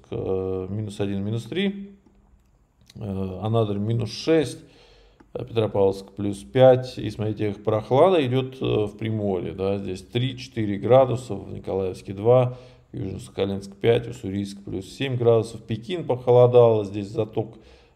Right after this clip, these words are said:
холодного воздуха, плюс тринадцать градусов. Ну и на западе, смотрите, Такламакан двенадцать-шестнадцать градусов, тоже упала температура.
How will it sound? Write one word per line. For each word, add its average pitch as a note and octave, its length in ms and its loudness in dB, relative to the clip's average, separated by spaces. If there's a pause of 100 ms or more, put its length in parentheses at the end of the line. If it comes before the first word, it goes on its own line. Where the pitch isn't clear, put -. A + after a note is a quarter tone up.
холодного G#2+ 600 0
воздуха, G#2+ 560 -6
плюс A2 260 -4
тринадцать G#2+ 600 -2
градусов. G2 500 0
Ну E3 100 -4
и D#3+ 40 -2
на C#3 160 4
западе, A#2 420 6
смотрите, G#2 380 -12
Такламакан G#2 720 0
двенадцать-шестнадцать A2 1000 -4
градусов, G2+ 320 -6
тоже G2 320 -6 (460)
упала G#2+ 580 4
температура. A2 1000 2